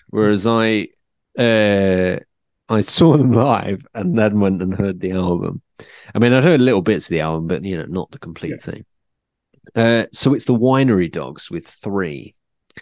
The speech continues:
Speaker 2: Ooh,
Speaker 1: Of
Speaker 2: good
Speaker 1: course,
Speaker 2: call.
Speaker 1: they're a supergroup, um, uh, with Portnoy and, and Billy Sheehan and, of course, Richie Kotzen. Uh,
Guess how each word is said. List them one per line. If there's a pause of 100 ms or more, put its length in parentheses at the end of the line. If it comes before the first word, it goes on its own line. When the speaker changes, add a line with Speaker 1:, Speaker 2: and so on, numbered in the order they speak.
Speaker 2:
Ooh,
Speaker 1:
Of
Speaker 2:
good
Speaker 1:
course,
Speaker 2:
call.
Speaker 1:
they're
a
supergroup, (320)
um, (1200)
uh,
with
Portnoy
and,
and
Billy
Sheehan
and,
of
course,
Richie
Kotzen. (920)
Uh,